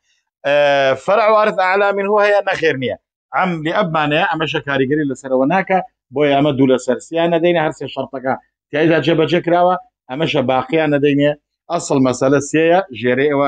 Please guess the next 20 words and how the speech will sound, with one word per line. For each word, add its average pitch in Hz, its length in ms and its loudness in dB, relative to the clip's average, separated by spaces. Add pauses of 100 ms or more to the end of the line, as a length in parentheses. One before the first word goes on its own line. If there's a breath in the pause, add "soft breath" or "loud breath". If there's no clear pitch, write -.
کەنە 151 240 -4
ئەسڵ 175 240 -2 (420)
لە 135 160 0
سێکە 135 300 0 (180)
دوو 156 160 2
بۆ 160 180 2
ئەم، 190 160 0 (340)
چەندێک 175 300 -2
ئەمێنێتەوە؟ 147 380 0 (100)
یەک 131 200 0
بۆ 139 160 2
ئەو، 139 140 2 (440)
یەک 127 180 -6
بۆ 139 100 4 (100)
عەم 139 180 0
لێ 117 120 0
ئەب، 98 140 0
لەبەرە 123 300 0
دوو 160 160 -2
ئەدەینە 143 360 0